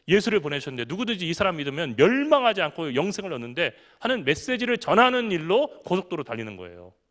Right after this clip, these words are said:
여러분, 똑같이 배달하지만 얼마나 달라요? 복음 전하는 거예요.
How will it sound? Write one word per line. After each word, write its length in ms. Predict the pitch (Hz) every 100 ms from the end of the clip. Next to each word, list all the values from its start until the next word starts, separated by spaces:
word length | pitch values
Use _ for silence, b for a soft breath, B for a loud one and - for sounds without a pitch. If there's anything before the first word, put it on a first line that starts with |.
| _ _ _ _ _ -
여러분, 200 | 190 202
똑같이 600 | 254 294 285 - 247 240
배달하지만 800 | - 160 180 165 160 180 107 -
얼마나 360 | 135 175 180
달라요? 500 | 120 101 95 87 90 - _ _ _ _ -
복음 340 | 170 220 220
전하는 400 | 165 110 90 87
거예요. 300 | 90 90 90